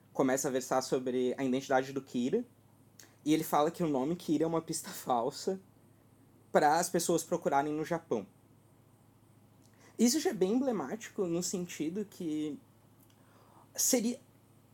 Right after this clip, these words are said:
impossível pro Kira norte-americano ser o Kira japonês por uma questão de sociedade, a vida do jovem, né? Nessas duas sociedades. O Japão é aquela sociedade extremamente competitiva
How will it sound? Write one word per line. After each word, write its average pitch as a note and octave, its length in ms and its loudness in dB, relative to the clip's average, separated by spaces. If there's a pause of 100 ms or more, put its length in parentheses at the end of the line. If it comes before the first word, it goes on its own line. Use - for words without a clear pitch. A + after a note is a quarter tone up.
(260)
impossível A3+ 840 2
pro D#3 180 -6
Kira F3 240 -2
norte-americano D3 720 -4
ser D3+ 360 -2
o E3 80 -6
Kira D#3+ 260 -2
japonês D3+ 560 -4
por E3+ 160 -6
uma D3+ 120 -4
questão D3+ 360 -4
de D3 420 -6 (360)
sociedade, F3 960 0 (360)
a C#3+ 640 2
vida D#3+ 380 -2
do E3 140 0
jovem, C#3+ 580 0
né? B2 160 -4 (280)
Nessas C3+ 480 -2
duas C3+ 200 -2
sociedades. D3+ 440 0
O D#3 40 -4
Japão C3+ 200 -2
é D3 40 -4
aquela D#3+ 160 -4
sociedade D3+ 420 -4
extremamente D3+ 1120 0
competitiva D#3 1120 -6